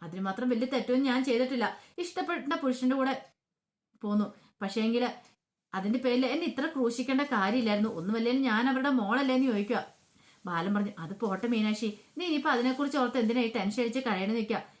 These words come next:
"എനിക്കത് പെട്ടെന്ന് അങ്ങോട്ട് മനസ്സിൽ നിന്ന് മായുന്നില്ല, അതുകൊണ്ടാണ് ഞാൻ പറഞ്ഞേ ഞാൻ കല്യാണം വിളിക്കാൻ പോണില്ലാന്ന്. എല്ലാരും കൂടി നിർബന്ധിച്ചുകൊണ്ട് മാത്രമാണ് പോയത്. അവരുടെ മനസ്സൊന്നും മാറാൻ പോകുന്നില്ല. അത് ഈ ജന്മത്തിൽ മാറുമെന്ന് എനിക്ക് തോന്നുന്നില്ല.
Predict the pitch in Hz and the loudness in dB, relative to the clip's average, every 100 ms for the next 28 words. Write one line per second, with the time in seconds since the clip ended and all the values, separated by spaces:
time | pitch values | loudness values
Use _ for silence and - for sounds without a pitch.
0 | - 175 214 220 226 202 202 233 226 233 | -14 -8 -4 -2 -2 -4 -2 -2 0 0
1 | 196 208 233 247 202 208 240 220 - - | -2 0 2 2 2 2 2 2 -2 -8
2 | - - 285 339 330 269 247 233 208 214 | -14 -6 -4 -2 0 2 2 2 0 -2
3 | - - - 196 208 220 185 185 226 214 | -6 -20 -10 -4 -2 -2 -2 0 0 0
4 | 190 240 240 196 208 226 202 196 - _ | 0 -2 -2 -2 0 2 0 -2 -8 _
5 | _ _ _ 185 180 185 202 233 220 196 | _ _ _ -10 -6 -4 -4 -2 -2 -4
6 | 196 214 233 254 196 190 233 214 190 190 | -2 0 2 2 2 0 -2 -2 -2 -2
7 | - - _ - - 330 359 349 277 214 | -6 -14 _ -20 -6 -2 0 2 2 2
8 | 220 262 254 233 196 233 220 214 220 - | 2 2 4 4 4 2 2 2 0 -2
9 | - 175 190 220 208 185 196 208 240 202 | -8 -8 -2 -2 -2 -2 -4 -2 0 2
10 | 226 233 185 233 220 202 220 196 | 2 0 -2 -2 0 2 2 0